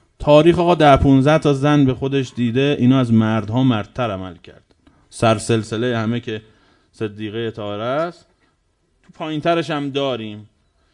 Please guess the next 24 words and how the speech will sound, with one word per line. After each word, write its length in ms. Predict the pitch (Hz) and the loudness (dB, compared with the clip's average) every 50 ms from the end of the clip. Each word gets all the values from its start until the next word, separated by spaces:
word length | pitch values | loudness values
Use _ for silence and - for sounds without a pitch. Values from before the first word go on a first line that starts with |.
| _ _ - | _ _ -14
کسایی 240 | 151 - 185 180 175 | -10 -8 -6 -4 -2
که 80 | 175 | -2
از 160 | 156 147 139 | -2 -2 -2
خودشون 640 | 139 - 123 151 160 170 170 185 180 175 - 196 196 175 | -4 -6 -4 -4 -2 0 2 2 2 2 0 -2 0 0
از 140 | 156 139 | 0 2
اهل 280 | 143 139 131 127 135 131 | 2 2 4 4 4 4
بیت 220 | 139 160 151 127 | 6 4 4 4
دفاع 300 | 127 127 - - 127 117 | 0 -4 -4 -4 -6 -6
کردن 400 | - - 104 98 92 98 95 95 | -6 -6 -6 -4 -4 -4 -2 -2
یه 120 | 95 95 90 | -4 -4 -6
تنه. 320 | 92 - 95 90 90 92 - _ _ _ _ _ _ _ _ _ _ _ _ _ _ _ _ _ _ _ _ _ _ | -8 -10 -12 -12 -12 -14 -16 _ _ _ _ _ _ _ _ _ _ _ _ _ _ _ _ _ _ _ _ _ _
یه 100 | - 165 | -2 -2
خانومی 460 | 160 - 156 151 151 165 170 165 156 139 | 0 2 4 4 4 2 0 0 -2 -2
که 420 | - 147 131 127 123 120 113 - - - - - - | 0 0 0 0 -2 -4 -6 -12 -16 -20 -20 -20 -16
شأن 320 | - - 135 131 131 135 | -8 -4 -2 -2 0 0
و 60 | 135 | 2
مقامی 380 | 135 131 127 143 160 160 147 135 | 2 2 2 0 0 0 0 -2
داشت 240 | 127 127 123 - - | -2 -4 -6 -8 -6
توی 160 | 131 127 123 | -6 -6 -4
قبیله‌ای، 720 | 117 123 123 120 123 127 123 127 123 127 139 156 175 170 | -2 -2 -4 -2 -4 -4 -4 -4 -4 -2 -4 -4 -6 -6
شب 240 | - 180 160 143 - | -6 -6 -6 -6 -6
پول 200 | - 165 160 156 | -6 -6 -4 -4
براش 320 | 143 127 131 131 131 - | -4 -4 -4 -6 -8 -10
بردن، 600 | - 139 147 170 175 170 185 185 185 190 190 190 | -10 -8 -8 -6 -6 -6 -4 -4 -4 -6 -8 -10